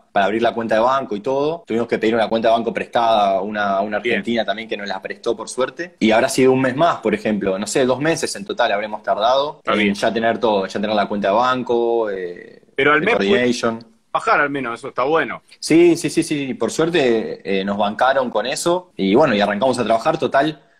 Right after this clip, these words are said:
Speaker 1: allá seguramente en, en, en, en el, el blog está y muchos lo saben, si ya leyeron, que te pagan el veinticinco del mes ven-, del mes siguiente, entonces había tiempo de, de hacer todos los trámites, total, no, no pasaba
Speaker 2: Está bien.
Speaker 1: nada.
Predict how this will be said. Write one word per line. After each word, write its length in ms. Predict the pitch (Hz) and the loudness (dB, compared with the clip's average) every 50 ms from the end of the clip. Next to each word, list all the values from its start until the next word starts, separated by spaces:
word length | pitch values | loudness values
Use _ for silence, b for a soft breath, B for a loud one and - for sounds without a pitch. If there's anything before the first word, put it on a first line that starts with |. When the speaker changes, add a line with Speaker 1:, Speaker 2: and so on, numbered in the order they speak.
| b b | b b
Speaker 1:
allá 560 | - 92 98 - 135 131 135 127 120 104 101 101 | -8 -8 -4 -2 0 0 0 0 -2 -2 -6 -8
seguramente 880 | - - 110 117 117 120 120 123 120 117 113 107 101 98 95 - - 104 | -6 -4 -2 0 0 -2 -2 -4 -4 -4 -4 -4 -4 -6 -8 -8 -10 -10
en, 200 | 98 95 98 95 | -10 -10 -10 -12
en, 280 | 92 90 90 82 - 82 | -10 -12 -12 -10 -10 -8
en, 360 | 90 95 90 - - - - - | -8 -8 -8 -10 -12 -14 -12 -6
en 220 | - 92 92 92 | -4 -4 -2 -2
el, 340 | 90 90 90 90 90 90 90 | 0 0 0 0 0 0 0
el 160 | 87 92 101 101 | 0 2 4 4
blog 200 | 107 117 120 113 | 6 6 4 2
está 400 | 104 - - 120 120 127 127 117 | 2 0 0 2 2 2 2 0
y 380 | 107 98 95 90 87 87 - _ _ _ | 0 -2 -6 -8 -10 -14 -16 _ _ _
muchos 280 | - 113 113 110 117 104 | -6 -6 -4 -4 -4 -4
lo 80 | 104 101 | -4 -2
saben, 340 | 101 123 120 123 127 117 104 | -2 0 0 0 0 -2 -4
si 200 | - 101 92 90 | -6 -8 -8 -6
ya 180 | - 113 104 | -4 -2 -2
leyeron, 480 | 104 104 101 - 127 120 139 143 143 - b b b | -2 -2 -4 -2 -2 -2 -2 -2 -4 -6 b b b
que 100 | - 101 | -4 -2
te 80 | 104 - | -2 0
pagan 260 | - 123 127 131 123 | 0 0 0 0 0
el 140 | 113 110 107 110 | 0 -2 -2 -2
veinticinco 600 | 113 110 104 113 107 - - 135 143 147 147 131 | -2 -4 -4 -6 -8 -6 -6 -6 -4 -2 0 0
del 100 | 117 113 | 0 0
mes 140 | 117 120 120 | -2 -4 -2
ven-, 240 | 123 110 110 107 - 104 | -4 -4 -6 -8 -8 -6
del 160 | 101 104 107 | -4 -4 -2
mes 160 | 120 120 120 | -2 -2 -2
siguiente, 680 | - 110 110 123 131 131 131 123 147 147 165 - _ _ | -2 0 2 2 2 0 0 -2 -2 -4 -4 -8 _ _
entonces 600 | - - 104 101 101 104 123 127 120 - 123 - | -6 -4 -2 -2 0 0 0 0 0 -2 0 2
había 300 | 107 101 117 123 123 113 95 | 2 4 4 4 4 4 2
tiempo 340 | 120 117 113 110 110 110 101 | 2 0 0 0 0 0 0
de, 160 | 101 98 95 | 2 0 0
de 80 | 92 95 | 0 -2
hacer 200 | 95 - 104 98 | -4 -6 -6 -4
todos 140 | 101 110 101 | -2 0 -2
los 100 | 92 - | -2 -2
trámites, 600 | - 113 113 117 113 110 107 101 98 98 90 - | -2 -2 0 0 0 0 -2 -2 -2 -2 -4 -4
total, 560 | - 85 85 98 98 98 92 90 87 90 92 | -4 -4 0 0 2 2 0 -2 -4 -6 -10
no, 180 | 92 90 87 87 | -18 -18 -18 -16
no 100 | 92 90 | -12 -8
pasaba 260 | 90 90 - - 90 | -8 -6 -2 -2 0
Speaker 2:
Está 100 | 90 98 | 0 2
bien. 80 | 98 92 | 0 0
Speaker 1:
nada. 200 | 85 78 - | -2 -4 -6